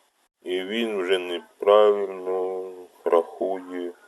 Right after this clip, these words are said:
вати. Того, що він силу тока відрахо-, зраховує з вольтажем і показує, рахує вати.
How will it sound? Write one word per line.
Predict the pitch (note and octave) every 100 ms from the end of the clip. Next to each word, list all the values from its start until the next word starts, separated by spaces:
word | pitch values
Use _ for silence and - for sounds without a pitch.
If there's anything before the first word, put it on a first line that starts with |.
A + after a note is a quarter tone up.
| _ _ _ _ _ _ _ _ _
вати. | - D2+ F#2 - - D#2+ - _ - _ _ _ _ _ _ _ _ _ - - - - - - - _ _ _ _ _ _ _
Того, | F#2 F2 E2+
що | - E2+
він | D#2+ E2+ D#2+ - - - - -
силу | - F#2 E2+ D#2+
тока | - G#2 G#2 E2 D#2 -
відрахо-, | E2 E2 D#2+ E2 - F2
зраховує | - F2 - F#2+ F2+ E2+ D2+ D2+ - - _ _ -
з | -
вольтажем | D#2 D#2+ D#2+ - E2+ - G2+ G2 - _ _ _ _ _ _ _ _ _ _ _ _ _
і | -
показує, | - - - E2 D#2 E2 D#2+
рахує | D#2+ - F2 D#2+
вати. | D2+ D2+ C#2+ -